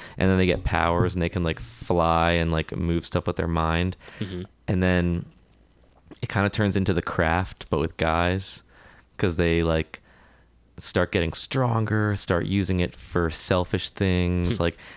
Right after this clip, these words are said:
Speaker 1: it starts coming back times three and hurting them. Whatever they
Speaker 2: Mm-hmm.
Speaker 1: put out is coming back. And, um, just a lot of, like, natural law principles were in it. Like,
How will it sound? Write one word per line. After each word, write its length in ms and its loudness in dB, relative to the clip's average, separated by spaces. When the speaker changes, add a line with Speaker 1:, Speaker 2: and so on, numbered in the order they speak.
Speaker 1:
it 160 -4
starts 240 0
coming 320 0
back 320 0
times 400 0
three 460 2
and 180 0
hurting 400 0
them. 320 2
Whatever 240 2
they 120 2
Speaker 2:
Mm-hmm. 100 -2
Speaker 1:
put 120 2
out 220 2
is 60 -4
coming 280 -2
back. 380 -4
And, 160 0
um, 500 2
just 200 0
a 40 2
lot 220 4
of, 80 0
like, 160 2
natural 480 2
law 240 4
principles 640 0
were 140 0
in 100 0
it. 180 -2
Like, 280 -2